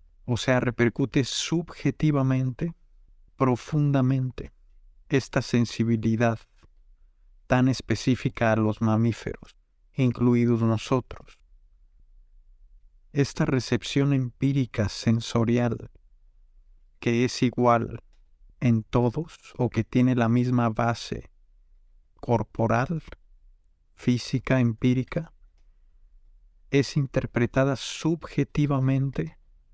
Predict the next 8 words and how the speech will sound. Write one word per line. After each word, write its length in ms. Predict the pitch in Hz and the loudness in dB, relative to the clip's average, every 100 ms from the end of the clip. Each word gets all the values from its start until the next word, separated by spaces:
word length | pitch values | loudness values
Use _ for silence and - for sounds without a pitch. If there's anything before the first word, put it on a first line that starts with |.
| - - _ - - | -20 -20 _ -20 -4
y 100 | 127 | -2
con 240 | 117 123 123 | 0 0 2
una 180 | 135 | 2
profunda 800 | 135 - 123 107 - 143 139 127 | -2 -2 -2 -2 -2 0 2 0
repercusión 960 | 110 110 - 117 104 - - - 120 110 - _ _ _ - - | 0 -2 -2 -2 -2 -6 -8 -6 -6 -6 -8 _ _ _ -20 -6
en 220 | 120 117 | 0 2
cada 360 | - 113 113 | 2 2 2
uno. 300 | 110 110 113 | 0 -4 -6